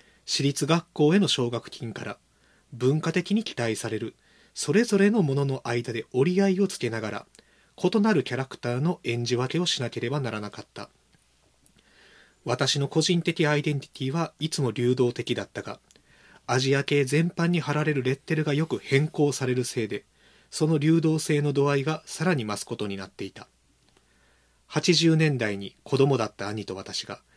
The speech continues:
家の近所で一人のスキンヘッドに呼び止められ、兄の喉元にナイフが当てられた時、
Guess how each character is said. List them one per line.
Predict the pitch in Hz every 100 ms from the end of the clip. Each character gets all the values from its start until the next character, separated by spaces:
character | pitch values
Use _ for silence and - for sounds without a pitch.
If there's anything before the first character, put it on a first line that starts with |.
| _ _ _
家 | 139 156
の | 156
近 | 156 143 120
所 | 107
で | 98 - _ _
一 | - - 190
人 | 131
の | 101
ス | -
キ | -
ン | 120
ヘ | 120
ッ | 147
ド | 120
に | 107
呼 | 104
び | 117
止 | 104
め | 104
ら | 98
れ、 | 95 - _ - _ _ _ -
兄 | 156 143
の | 107
喉 | 107 127
元 | 113 107
に | 98
ナ | 104 135
イ | 160
フ | 120
が | 104
当 | 101
て | 104
ら |
れ | 101
た | 98
時、 | - -